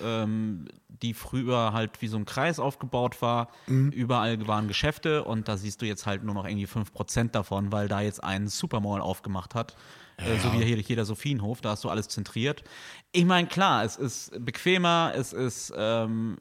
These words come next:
Speaker 1: ästhetischer für einige, für mich eher nicht. Ich mag eher dieses Marktplatzgehabe.
Speaker 2: Ja, ich auch gerne, bin ich voll dabei.
Speaker 1: Aber, ähm, ich finde, man sollte da trotzdem so ein bisschen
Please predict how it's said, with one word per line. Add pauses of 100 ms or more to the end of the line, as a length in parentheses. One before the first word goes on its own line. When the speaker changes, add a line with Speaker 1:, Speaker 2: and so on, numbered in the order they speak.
(280)
Speaker 1:
ästhetischer
für
einige, (240)
für
mich
eher
nicht.
Ich
mag
eher
dieses
Marktplatzgehabe. (100)
Speaker 2:
Ja,
ich
auch
gerne,
bin
ich
voll
dabei. (240)
Speaker 1:
Aber,
ähm, (340)
ich
finde,
man
sollte
da
trotzdem
so
ein
bisschen